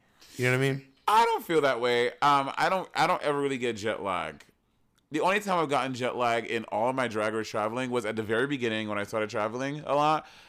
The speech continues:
Speaker 2: and then, um, for some re-, and then it was, like, literally the first two trips, the first, like, long two trips,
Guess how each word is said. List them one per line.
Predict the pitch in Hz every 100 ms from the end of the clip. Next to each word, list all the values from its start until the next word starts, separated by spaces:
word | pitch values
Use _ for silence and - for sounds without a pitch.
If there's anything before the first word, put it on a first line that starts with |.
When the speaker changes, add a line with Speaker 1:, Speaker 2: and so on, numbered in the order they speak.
| _
Speaker 2:
and | 127 123 117
then, | 120 113 110 110 - _ -
um, | 120 107
for | 107 127
some | - 160 147
re-, | -
and | 127 120
then | 123 -
it | 156
was, |
like, | 156 143
literally | 139 135
the |
first | 123 135 131 -
two |
trips, | 120 - 117 90
the | 101 110
first, | 120 147 147
like, | 113
long | 107 104 110 117
two | 123
trips, | 135 135